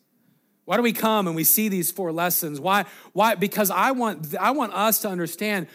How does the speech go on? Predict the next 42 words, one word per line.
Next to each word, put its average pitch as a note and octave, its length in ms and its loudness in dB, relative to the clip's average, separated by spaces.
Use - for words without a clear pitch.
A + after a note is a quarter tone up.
we A#3+ 220 2
should G#3+ 240 -2
learn A3 320 0
from F3 160 -6
his G3+ 260 2
light E3 240 0
bulb D#3 240 -4
moment E3+ 300 -4
so - 120 -6
we F#3 120 0
don't A#3 240 0
have A3+ 260 0
to G#3+ 100 -2
have A3 220 0
our G3+ 180 0
own G3 300 -4
like A#2 240 -12
this. - 440 -14
Well, D#3+ 160 -4
what G#3 80 4
did C4 120 2
he B3+ 100 2
learn? A#3+ 420 -4
Hey, A3+ 140 2
learn A#3+ 320 2
the C#4+ 80 0
lesson A#3 460 0
that D#3 200 -4
saying A#3+ 420 2
no A3 200 0
to G#3+ 160 -6
God, G#3+ 400 2
it G#3+ 100 0
is E3 220 0
never F3+ 680 -2
worth C#3 360 -10
it. - 260 -20
You F#3 120 0
will A3+ 120 2
never, A#3+ 420 4
eh, F#3+ 260 -2
listen, A3 420 0